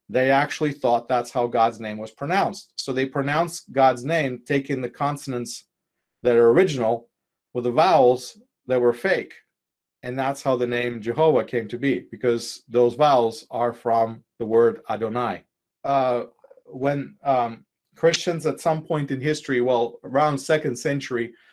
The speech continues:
lost their connection to Jewish culture and to Hebrew language, uh, when Jerome translated the Bible into Latin, he studied Hebrew, but he had to go way out of his way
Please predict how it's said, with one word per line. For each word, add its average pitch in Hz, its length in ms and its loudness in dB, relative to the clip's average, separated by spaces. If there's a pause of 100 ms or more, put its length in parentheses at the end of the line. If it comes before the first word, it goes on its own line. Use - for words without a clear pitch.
(200)
lost 139 340 2
their 135 120 0
connection 135 520 -2
to 117 100 -20
Jewish 123 300 -2
culture 131 480 0
and 123 240 -4
to 123 80 -6
Hebrew 120 300 -4
language, 120 520 -2 (640)
uh, 107 320 4
when 131 280 0
Jerome 143 400 4
translated 131 800 0 (260)
the 117 100 -4
Bible 127 520 4
into 120 320 -4
Latin, 123 520 0 (1080)
he 175 440 0
studied 156 480 2
Hebrew, 123 540 -2 (300)
but 123 160 -4
he 135 120 -4
had 160 220 0
to 151 80 -4
go 139 220 2
way 160 420 4
out 151 200 0
of 139 120 -4
his 127 160 -6
way 117 500 0